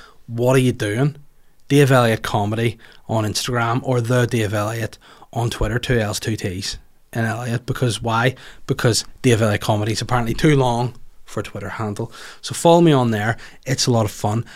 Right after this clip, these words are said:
As well as that, a lot of fun as the sponsors that we have on the show and sponsors that we have from day one.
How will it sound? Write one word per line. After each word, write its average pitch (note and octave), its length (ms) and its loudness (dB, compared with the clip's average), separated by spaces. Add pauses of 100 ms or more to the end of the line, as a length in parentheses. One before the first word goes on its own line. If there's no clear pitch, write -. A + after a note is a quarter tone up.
(100)
As C3 140 0
well D#3 180 6
as C#3 100 4
that, B2 200 2
a B2 80 0
lot B2+ 220 4
of B2 80 0
fun B2 260 2
as A#2 80 2
the A2 80 -2
sponsors G#2 460 -4
that A2 60 -4
we F#2+ 100 -4
have G2+ 160 -4
on G2+ 80 -6
the F#2+ 80 -4
show G#2+ 420 -4 (640)
and G#2 100 -4
sponsors A2+ 380 0
that A#2 80 -2
we G#2 80 -2
have G#2+ 240 -2
from A2+ 140 -2
day B2 240 4
one. A2 320 0